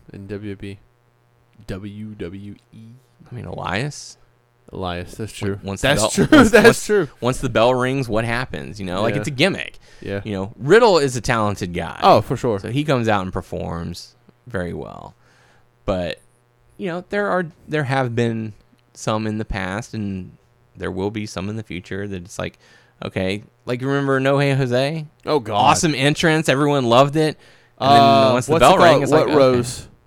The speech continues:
Speaker 2: A-,
Speaker 1: Something
Speaker 2: yeah,
Speaker 1: with
Speaker 2: Adam
Speaker 1: Adam
Speaker 2: Rose.
Speaker 1: Rose, the party. And
Speaker 2: Yeah.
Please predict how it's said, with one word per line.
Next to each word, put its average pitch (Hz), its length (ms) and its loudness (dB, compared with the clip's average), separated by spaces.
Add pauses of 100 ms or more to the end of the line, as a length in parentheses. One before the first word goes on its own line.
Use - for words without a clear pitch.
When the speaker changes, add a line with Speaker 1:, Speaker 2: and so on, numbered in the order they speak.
(640)
Speaker 2:
A-, - 60 -20
Speaker 1:
Something 156 360 0
Speaker 2:
yeah, 127 100 2
Speaker 1:
with 90 80 -2
Speaker 2:
Adam 101 180 0
Speaker 1:
Adam 117 100 0
Speaker 2:
Rose. 107 160 2
Speaker 1:
Rose, 123 240 -2
the 117 120 -10
party. 123 520 -8
And 110 80 -10
Speaker 2:
Yeah. 131 340 -4